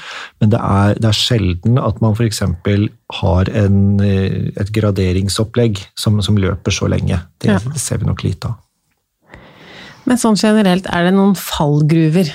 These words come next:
Speaker 2: når jeg går inn der for å ordne med permisjon? Er det noe jeg kan gjøre feil, eller
Speaker 1: Jeg
Speaker 2: noen tabber?
Speaker 1: ha-, ja, ikke sant? Jeg har jo da egentlig lyst til å si at nei,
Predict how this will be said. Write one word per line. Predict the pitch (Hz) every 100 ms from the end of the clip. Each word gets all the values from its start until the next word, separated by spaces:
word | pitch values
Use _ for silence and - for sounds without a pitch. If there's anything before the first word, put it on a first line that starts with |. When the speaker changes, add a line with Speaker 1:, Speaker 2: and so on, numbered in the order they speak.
| -
Speaker 2:
når | 190
jeg | 190 190
går | 185 170
inn | 170
der | 165 160 170
for | - 175
å | 175 170 170 175 185
ordne | 165 151
med | 160 170 165
permisjon? | 175 175 170 202 196
Er | 170
det | 185
noe | 165
jeg | 160
kan | 180
gjøre | 170 170
feil, | 170 - 214 220 202
eller | 190 190 82 - _ _ _ _ - - - - - -
Speaker 1:
Jeg | 107 123 180 196 - - -
Speaker 2:
noen | 190
tabber? | - 196 165 233
Speaker 1:
ha-, | - -
ja, | 113 123 -
ikke | - 127
sant? | 131 120
Jeg | 123 117 113 117 120 101
har | 98 101
jo | 139
da | 98 110
egentlig | - 90 82 117
lyst | 95 -
til |
å | -
si | 113
at | 107
nei, | 104